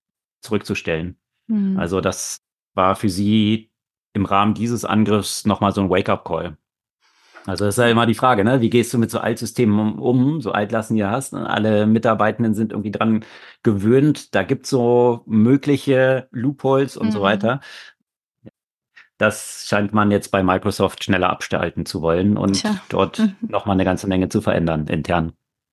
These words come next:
Speaker 1: Ja, abschalten wollen. Da sind wir bei jemand anderem gelandet, der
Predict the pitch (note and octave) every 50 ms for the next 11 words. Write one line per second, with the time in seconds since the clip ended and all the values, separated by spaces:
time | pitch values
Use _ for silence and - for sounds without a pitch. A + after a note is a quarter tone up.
0 | _ _ _ _ _ _ _ _ _ _ _ _ _ _ _ _ _ _ _ _
1 | _ _ _ _ _ _ _ - C#3+ D#3+ D3+ A#2 F#2+ F2 E2 F2 F2+ A2+ B2 -
2 | _ _ _ _ _ _ _ _ _ _ _ - E3 E3 - - E3 C#3 B2 A2+
3 | - A#2 G#2 G#2 G#2 G2+ G2 F#2+ F#2 F2+ F2+ G#2 - - - B2 B2+ C3+ C#3+ D3
4 | D3+ D#3 D#3 D3+ D3+ - - A2+ A2+ C3+ D3 C#3 - C#3+ C#3 C#3 C3+ C3+ C3+ C3+
5 | C3+ C3+ G#2 - - A#2 A#2 A#2 A2+ A2 G#2+ A2+ A#2 B2 B2+ C3 C3+ C3+ C3+ C3+
6 | A#2+ - _ - - A#2+ A#2 B2+ C3+ B2 B2 B2+ D3 D#3 C#3 A#2+ A2 G#2 F#2+ F#2+
7 | G2+ G#2+ B2+ D3+ D3 - - - - - - A#2 A#2 B2 B2 B2+ B2+ B2 B2 B2